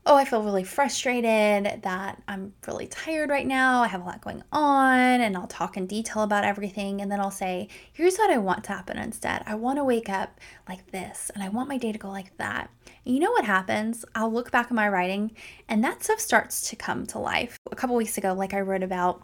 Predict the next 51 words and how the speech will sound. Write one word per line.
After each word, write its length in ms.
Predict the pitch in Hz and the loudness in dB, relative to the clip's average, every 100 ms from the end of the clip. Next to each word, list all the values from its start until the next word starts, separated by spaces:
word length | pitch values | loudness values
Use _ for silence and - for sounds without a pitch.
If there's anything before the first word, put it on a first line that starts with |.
| - - | -12 2
how 140 | 220 | 6
I 80 | 208 | 6
was 160 | 202 | 4
tired, 460 | 196 185 180 190 - - - - - | -2 -4 -4 -4 -6 -14 -20 -20 -2
and 460 | 254 254 240 247 240 214 | 4 6 6 2 -2 -2
now 220 | 208 277 | 0 2
I 100 | 285 | 2
wake 220 | 254 254 | 2 2
up, 180 | 262 269 | -2 -2
I 60 | 214 | -8
feel 180 | - 262 | -6 -2
great. 480 | 254 294 190 - - | -2 -4 -8 -10 -8
I 60 | |
feel 240 | 196 226 214 | -6 -4 -4
really 400 | 202 220 240 - | -4 -2 -2 0
awesome 440 | 220 294 - 185 | -2 -2 -2 -4
because 240 | 196 - 208 | -4 -2 0
I 60 | |
was 120 | 202 | 0
able 260 | 202 190 202 | -2 -4 -6
to 180 | - 226 | -4 -4
write 240 | 214 302 | -2 0
about 260 | 349 208 190 | 0 -2 -4
that. 220 | 196 180 - | -2 -2 0
And 160 | 214 | -2
some 140 | 226 214 | -2 -2
people 260 | 240 262 | -2 2
may 180 | 240 233 | 2 2
say 200 | 226 202 | 0 2
I 40 | |
manifested 600 | 208 185 185 202 202 - 202 | 2 0 -2 -4 -4 -2 4
that, 220 | 214 - | 4 8
right? 300 | 196 233 285 | 6 6 0
Because 280 | 226 202 190 | 0 0 2
I 200 | 180 214 | 0 2
got 260 | 180 - | 2 0
clear 240 | - 208 202 | -4 -2 0
on 100 | 202 | 0
what 100 | 196 | 0
it 100 | 185 | 0
was 220 | 190 208 | 0 0
I 60 | |
wanted, 440 | 196 175 180 220 220 | 0 0 0 -2 0
got 160 | 180 | 0
the 60 | 202 | 0
blocks 340 | 185 180 - | 0 0 0
out 40 | 190 | -2
of 60 | |
the 60 | 196 | 0
way, 260 | 180 196 208 | 0 0 0
and 180 | 190 | -4